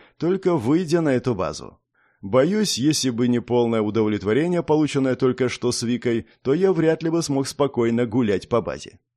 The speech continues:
Количество полуголых девушек, что беспечно ходили по этой огромной территории, было не просто большим,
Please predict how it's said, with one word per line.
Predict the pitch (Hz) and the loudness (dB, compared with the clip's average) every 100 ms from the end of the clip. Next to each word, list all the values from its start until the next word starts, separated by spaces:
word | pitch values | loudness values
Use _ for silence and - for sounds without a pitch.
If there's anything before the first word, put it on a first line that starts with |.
| _ - | _ -2
Количество | 127 170 156 - 139 | -2 0 -4 -2 -4
полуголых | - 131 131 131 147 135 104 | 0 0 0 2 2 2 2
девушек, | 131 139 107 104 | 0 0 -2 -6
что | 92 110 | -6 -6
беспечно | 98 123 131 123 113 | -6 -6 -4 -4 -4
ходили | 107 110 113 117 | -2 -2 0 -2
по | 107 | 0
этой | 113 117 104 - - | 0 0 -2 -4 -2
огромной | 123 120 131 123 117 | -2 2 2 2 0
территории, | 107 117 110 135 135 117 - - | -2 -2 0 2 2 2 -2 -14
было | 98 131 131 - | -2 2 2 2
не | 139 143 | 0 0
просто | 110 120 - 143 | 0 -2 0 -2
большим, | 131 139 - - - | 2 0 0 -10 -14